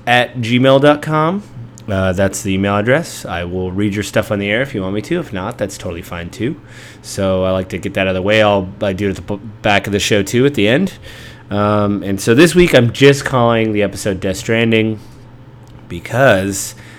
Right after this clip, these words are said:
I've been playing a lot of Death Stranding. I bought it on launch. I was not provided a copy by Sony. I am a podunk twenty-five episode podcast that has to do with grief, which is why some of this episode is going to be very long.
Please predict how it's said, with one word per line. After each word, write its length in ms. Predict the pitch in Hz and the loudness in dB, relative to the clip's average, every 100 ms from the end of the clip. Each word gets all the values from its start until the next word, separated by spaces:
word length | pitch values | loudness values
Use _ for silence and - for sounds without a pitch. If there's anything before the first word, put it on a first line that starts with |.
| - - | -20 -10
I've 200 | 95 107 | -6 -2
been 120 | 113 | -2
playing 360 | - 101 104 98 | -2 -4 -2 -2
a 40 | |
lot 180 | 95 95 | -4 -4
of 80 | 87 | -4
Death 180 | 92 | -6
Stranding. 360 | - 90 85 85 | -6 -6 -6 -6
I 140 | 80 | -6
bought 240 | 87 101 98 | -4 -2 -2
it 80 | 98 | -2
on 160 | 98 | 0
launch. 420 | 110 196 202 - - | 2 2 0 -6 -8
I 80 | 90 | -10
was 240 | 90 85 | -6 0
not 340 | 120 131 139 135 | 4 6 6 4
provided 340 | 107 101 90 | 2 2 0
a 60 | 90 | -4
copy 340 | 90 87 92 | -6 -6 -6
by 140 | 80 | -8
Sony. 460 | 80 - 85 92 110 - - - - | -8 -6 -6 -6 -8 -12 -20 -20 -10
I 120 | 90 | -6
am 120 | 92 95 | -2 -2
a 140 | 92 | -4
podunk 720 | - 135 139 127 123 123 - - - - - - | -2 2 4 6 2 -2 -14 -20 -20 -20 -20 -14
twenty-five 680 | - 110 117 110 104 98 98 | -6 0 0 2 4 4 2
episode 640 | 98 101 - 98 92 85 | -2 -4 -4 -2 -2 -4
podcast 680 | - 90 78 82 80 78 - | -4 -4 -4 -8 -8 -10 -12
that 100 | 76 | -10
has 240 | 82 - | -10 -12
to 40 | 82 | -12
do 160 | 82 | -12
with 240 | 80 - - | -12 -14 -8
grief, 520 | 104 87 - - - - - - - | -6 -6 -8 -12 -14 -20 -20 -20 -14
which 240 | 87 - | -12 -8
is 220 | 85 80 95 | -8 -4 4
why 400 | 117 127 123 117 | 8 10 8 6
some 240 | - 139 | 4 4
of 100 | 135 | 4
this 160 | 120 120 | 4 2
episode 420 | 107 113 113 107 | 2 6 6 6
is 140 | 98 | 0
going 200 | 104 101 | 0 0
to 60 | 95 | 0
be 140 | 95 | -2
very 320 | 90 90 82 | -4 -6 -6
long. 640 | 87 113 123 123 123 120 | -2 2 4 4 4 0